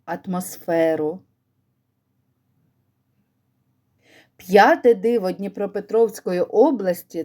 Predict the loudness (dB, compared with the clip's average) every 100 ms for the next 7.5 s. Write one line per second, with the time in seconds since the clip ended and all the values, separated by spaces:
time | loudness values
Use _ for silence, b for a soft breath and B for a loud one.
0 | -8 0 2 2 -2 -4 -2 -2 -4 -6
1 | -4 -4 -4 -6 -6 -8 -14 -8 -4 -4
2 | -6 b b b b 4 4 4 -4 -4
3 | -4 -2 -4 -2 -2 -2 0 -2 2 2
4 | 2 -2 -12 -14 _ _ _ _ 6 6
5 | 6 0 0 -2 -4 -4 -2 -2 -6 -8
6 | -6 -6 -2 -4 -2 2 2 4 0 0
7 | -4 -2 2 2 2